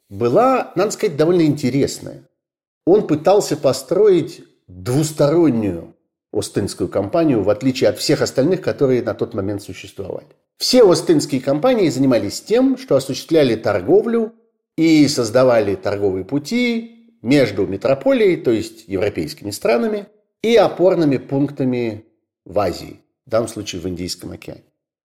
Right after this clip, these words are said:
А Крузенштерн предложил создать специальный торговый флот на российском Дальнем Востоке,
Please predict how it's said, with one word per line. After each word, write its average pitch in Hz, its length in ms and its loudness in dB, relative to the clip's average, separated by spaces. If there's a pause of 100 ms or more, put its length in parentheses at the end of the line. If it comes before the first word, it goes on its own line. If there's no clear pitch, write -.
(380)
А 117 920 2 (300)
Крузенштерн 127 840 0 (400)
предложил 139 640 2
создать 127 1000 -2 (320)
специальный 107 960 -2 (240)
торговый 107 440 -2
флот 107 460 -2 (360)
на 110 100 0
российском 175 540 0
Дальнем 170 320 2
Востоке, 151 560 -6